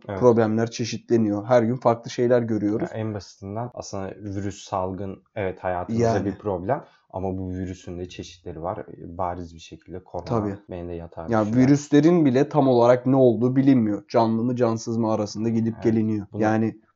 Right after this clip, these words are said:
Speaker 2: bu kadar aslında, e, geriyiz. Aslında çok kendimizi insanlık olarak iyi bir noktada görüyoruz ama aslında çok da iyi değiliz.
Speaker 1: Süreç içerisinde, insanlığın gelişimi içerisinde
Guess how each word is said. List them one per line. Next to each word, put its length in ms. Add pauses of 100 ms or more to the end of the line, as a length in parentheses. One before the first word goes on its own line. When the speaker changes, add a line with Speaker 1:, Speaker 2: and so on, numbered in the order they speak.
(120)
Speaker 2:
bu 100
kadar 280
aslında, 680 (100)
e, 100
geriyiz. 680
Aslında 400
çok 340
kendimizi 600
insanlık 600
olarak 460
iyi 220
bir 80
noktada 380
görüyoruz 520
ama 340
aslında 520
çok 280
da 60
iyi 280
değiliz. 180
Speaker 1:
Süreç 340
içerisinde, 920 (300)
insanlığın 640
gelişimi 440
içerisinde 600